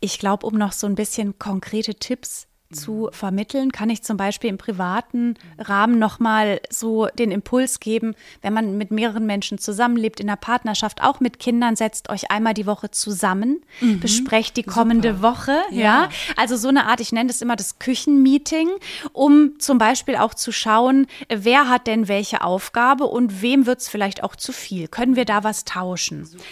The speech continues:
Speaker 1: Wie sieht generell der Alltag aus? Sehr stressig, belastet, haben wir schon gehört bei Familien. Wo können wir uns Hilfe holen? Kann mal der Nachbar einen Fahrdienst übernehmen? Der bringt doch eh sein Kind zum Fußball.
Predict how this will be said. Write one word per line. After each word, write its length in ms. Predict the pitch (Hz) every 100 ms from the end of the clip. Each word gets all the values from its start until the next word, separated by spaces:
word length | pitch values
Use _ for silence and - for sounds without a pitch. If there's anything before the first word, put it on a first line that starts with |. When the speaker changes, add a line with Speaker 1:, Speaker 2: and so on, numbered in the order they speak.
| - - - _ -
Speaker 1:
Wie 220 | 202 320
sieht 260 | 294 302
generell 460 | - 254 269 208 160
der 160 | 170 123
Alltag 460 | 156 160 160 -
aus? 320 | 151 143 -
Sehr 160 | - 190
stressig, 560 | - - 208 - 254 -
belastet, 500 | 262 196 - 175 196
haben 120 | 196
wir 80 | 196
schon 180 | - 208
gehört 280 | 214 214
bei 120 | 202 196
Familien. 580 | 208 202 208 180 165
Wo 140 | 170 208
können 260 | - 233
wir 80 | 226
uns 200 | 226 220
Hilfe 380 | 226 247 - 196
holen? 280 | 165 160 165
Kann 240 | - 233
mal 220 | 240 220
der 120 | 220 214
Nachbar 580 | 220 226 - 220 208
einen 180 | 202 202
Fahrdienst 640 | - 226 226 214 214 - -
übernehmen? 480 | 190 185 185 180 190
Der 80 |
bringt 280 | 185 202 208
doch 100 | 202
eh 140 | 196 214
sein 200 | 208 202
Kind 240 | 214 196
zum 160 | - 190
Fußball. 640 | - 180 175 - 156 156